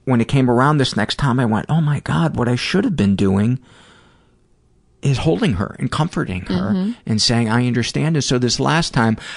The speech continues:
Speaker 1: I went with her
Speaker 2: Uh-huh.
Speaker 1: down to her first day of jury duty and, and walked her to make sure she got there safe. And she cried 'cause it would, it, and I realized that's intimacy.
Speaker 2: That's what she needed from you.
Speaker 1: Twenty-seven fucking years
Speaker 2: <laughs>
Speaker 1: into our relationship,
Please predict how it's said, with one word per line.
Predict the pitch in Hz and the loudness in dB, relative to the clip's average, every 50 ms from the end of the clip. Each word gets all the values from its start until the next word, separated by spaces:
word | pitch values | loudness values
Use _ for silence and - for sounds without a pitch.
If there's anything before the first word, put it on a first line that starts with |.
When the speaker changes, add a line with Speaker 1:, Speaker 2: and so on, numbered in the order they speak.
| - - _ - | -16 -8 _ 0
Speaker 1:
I | 127 143 | 2 4
went | 147 139 175 196 - 135 | 4 4 4 2 2 2
with | 170 240 - - | 0 0 2 2
her | - 123 - 117 - - - _ _ _ _ _ - | 2 0 0 -2 -8 -16 -20 _ _ _ _ _ -4
Speaker 2:
Uh-huh. | - 220 107 208 | -2 -2 0 2
Speaker 1:
down | - 147 135 139 139 131 | 4 4 4 4 4 2
to | - - 143 123 | 2 2 2 2
her | 123 135 123 | 2 0 0
first | - - 131 123 - | 2 0 0 2 2
day | 147 135 | 2 2
of | 135 135 | 2 2
jury | 123 143 143 170 180 - | 0 0 2 2 2 2
duty | 98 104 98 90 92 95 95 | 2 2 0 2 0 0 -2
and, | 95 95 92 95 95 - - - | -2 -2 -2 -2 -4 -6 -6 -4
and | 110 107 107 104 107 104 - - - | -2 -2 0 0 -2 -4 -8 -14 -14
walked | - 113 107 107 117 127 135 - - - | -10 -6 0 2 2 2 2 0 0 0
her | 127 107 98 90 | 0 2 0 0
to | - - 123 | 0 0 0
make | 113 110 107 | 0 0 0
sure | - - - 123 | 0 0 0 0
she | 117 - 131 | 0 0 -2
got | 113 - 113 117 - | 0 0 -2 0 0
there | - 120 | -2 -2
safe. | - - 170 - | 0 0 -2 0
And | 156 160 143 | 0 0 -2
she | 160 | -2
cried | - - - - 208 - - - - - - - - - _ _ _ - | -2 -2 -2 0 0 -2 -2 -6 -8 -12 -16 -18 -20 -20 _ _ _ -2
'cause | 143 139 123 | -2 0 2
it | 139 | 0
would, | 135 117 107 - - | 0 0 -2 -4 -4
it, | - 143 135 - - - - - - | -4 -4 -4 -6 -10 -18 -18 -12 -6
and | - 135 147 | -4 -2 0
I | |
realized | 151 151 165 160 160 151 139 - - - - - - - - - | 0 2 2 2 2 0 0 -2 -8 -14 -20 -20 -20 -20 -12 -6
that's | - 165 185 202 214 208 - - | -2 0 0 0 0 2 2 2
intimacy. | 180 170 151 - 151 139 127 123 - - - 131 120 107 95 - | 2 2 2 2 2 2 4 4 4 2 2 2 2 0 -2 -4
Speaker 2:
That's | - - 175 - - | -6 -6 -6 -6 -6
what | - - | -6 -6
she | - - 185 | -6 -6 -4
needed | 175 170 175 170 170 175 | -4 -4 -2 -2 -2 -2
from | - - | 0 0
you. | - | 2
Speaker 1:
Twenty-seven | 208 220 220 226 226 214 - - 220 196 196 202 202 190 | 2 4 4 4 2 2 2 4 2 4 4 4 2 2
fucking | - - - - 202 202 202 - 214 208 202 | 2 0 2 2 2 2 4 2 4 4 6
years | 196 196 190 190 185 165 156 156 208 208 | 6 6 6 6 6 6 6 6 4 2
Speaker 2:
<laughs> | 202 196 180 160 | 0 0 -2 0
Speaker 1:
into | 185 202 185 185 180 - 185 170 | 2 4 4 4 6 6 6 6
our | 165 165 170 165 | 6 6 4 4
relationship, | 160 170 160 156 160 160 151 - - 143 113 - - 131 117 113 - | 4 4 6 6 6 6 4 4 4 2 2 2 4 2 2 2 0